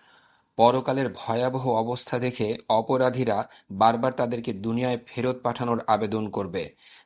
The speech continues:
যেন দুনিয়াতে এসে ভালো কাজ করে আবার বিচারের সম্মুখীন হতে পারে। ইরশাদ হয়েছে,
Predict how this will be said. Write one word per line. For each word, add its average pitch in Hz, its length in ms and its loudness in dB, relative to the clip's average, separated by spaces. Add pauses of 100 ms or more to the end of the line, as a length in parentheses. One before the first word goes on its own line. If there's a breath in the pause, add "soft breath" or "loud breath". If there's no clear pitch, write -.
যেন 117 280 2
দুনিয়াতে 123 520 2
এসে 110 380 -2
ভালো 117 340 0
কাজ 123 240 -4
করে 110 240 0 (100)
আবার 110 340 2
বিচারের 107 340 -4
সম্মুখীন 110 640 -4
হতে 104 200 -8
পারে। 90 320 -6 (680 loud breath)
ইরশাদ 127 440 0
হয়েছে, 104 580 0